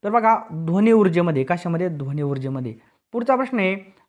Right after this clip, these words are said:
आपल्या घरातील विद्युत प्रवाह दोनशे वीस व्होल्ट या प्रकारचा असतो, तर जो काय दोनशे वीस हा अंक व्होल्टेजच्या कोणत्या स्थितीचा निर्देश करतो? दोनशे वीस.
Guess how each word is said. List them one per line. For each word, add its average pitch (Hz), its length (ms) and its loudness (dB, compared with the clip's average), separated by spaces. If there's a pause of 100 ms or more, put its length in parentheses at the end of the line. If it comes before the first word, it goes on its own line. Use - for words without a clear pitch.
आपल्या 254 400 0
घरातील 202 500 0
विद्युत 208 360 -2
प्रवाह 208 600 2 (360)
दोनशे 226 460 -2
वीस 247 300 -4
व्होल्ट 185 340 0
या 214 100 2
प्रकारचा 202 440 0
असतो, 151 400 -4 (260)
तर 185 60 -6
जो 202 140 -4
काय 226 160 2
दोनशे 233 480 -4
वीस 240 360 -6
हा 165 280 0
अंक 208 280 -4
व्होल्टेजच्या 175 720 0
कोणत्या 208 540 0
स्थितीचा 180 520 -6
निर्देश 160 440 -2
करतो? 127 380 -4 (500)
दोनशे 185 360 -2
वीस. 151 320 -4